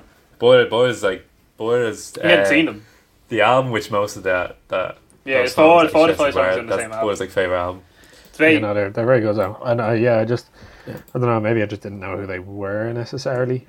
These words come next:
Speaker 2: Yeah.
Speaker 3: And I had, like,
Speaker 1: Yeah.
Speaker 3: no, I knew a lot of their songs, but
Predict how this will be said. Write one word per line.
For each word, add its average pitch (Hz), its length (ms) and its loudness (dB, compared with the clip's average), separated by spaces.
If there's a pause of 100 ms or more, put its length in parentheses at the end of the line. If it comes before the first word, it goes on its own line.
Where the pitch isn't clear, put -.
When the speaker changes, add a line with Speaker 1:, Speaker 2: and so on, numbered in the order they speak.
Speaker 2:
Yeah. 120 400 -6
Speaker 3:
And 104 120 -8
I 98 120 -4
had, 101 100 -6
like, 101 200 -6
Speaker 1:
Yeah. 110 60 -10
Speaker 3:
no, 101 80 -10
I 98 140 -12
knew 107 140 -4
a - 20 -2
lot 101 140 -6
of 92 60 -12
their 98 100 -8
songs, 98 500 -10
but - 300 -18